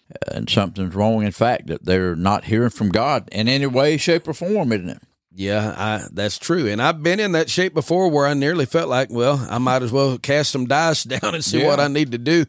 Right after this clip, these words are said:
Speaker 2: But that is not the answer for
Speaker 1: No.
Speaker 2: God's people.
Speaker 1: No, it's not.
Speaker 2: We don't need any of these methods today because we've been given the Spirit of God, and the Spirit has been given to us to lead us, to guide us and to show us all things.
Speaker 1: Amen.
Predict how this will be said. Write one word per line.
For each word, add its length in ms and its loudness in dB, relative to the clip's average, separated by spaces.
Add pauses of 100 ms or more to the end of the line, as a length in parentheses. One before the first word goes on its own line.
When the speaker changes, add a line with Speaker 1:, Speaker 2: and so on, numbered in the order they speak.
Speaker 2:
But 220 -6
that 240 2
is 180 -2
not 420 -2
the 200 -4
answer 640 -2
for 100 0
Speaker 1:
No. 60 -4
Speaker 2:
God's 300 0
people. 540 -6
Speaker 1:
No, 200 2
it's 180 -8
not. 180 -10
Speaker 2:
We 200 4
don't 200 0
need 220 2
any 240 2
of 80 0
these 220 -2
methods 480 0
today 320 -4
because 360 -2
we've 220 0
been 160 2
given 300 2
the 100 -2
Spirit 460 2
of 160 -2
God, 380 -2 (120)
and 160 -4
the 80 -2
Spirit 460 0
has 140 -2
been 200 0
given 340 0
to 200 -2
us 220 -6
to 120 0
lead 340 2
us, 280 -8 (220)
to 120 0
guide 400 2
us 300 -6
and 140 0
to 60 2
show 260 4
us 120 2
all 160 4
things. 460 -2
Speaker 1:
Amen. 440 -12